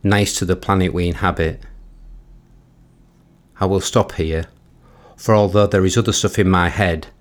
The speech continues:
I believe in the power of the natural business law that is the number three. The three wildly important things that always seem to drive a strategy.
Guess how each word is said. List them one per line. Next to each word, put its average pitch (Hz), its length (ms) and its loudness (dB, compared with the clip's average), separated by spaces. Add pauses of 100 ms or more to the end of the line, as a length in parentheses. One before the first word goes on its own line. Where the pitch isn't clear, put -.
(260)
I 95 100 0
believe 98 360 0
in 95 120 2
the 87 80 0
power 87 340 0
of 85 140 -2
the 92 60 -2
natural 90 440 -2
business 90 480 -6
law 85 300 -2 (180)
that - 180 -4
is 85 120 -6
the 87 100 -4
number 85 260 -2
three. 80 500 -4 (840)
The 113 100 -2
three 104 280 0
wildly 95 440 2
important 90 480 -2
things 85 380 -4
that 78 100 -2
always 87 280 -2
seem 85 200 -4
to 87 120 -4
drive 82 300 -2
a 87 60 -6
strategy. - 720 -6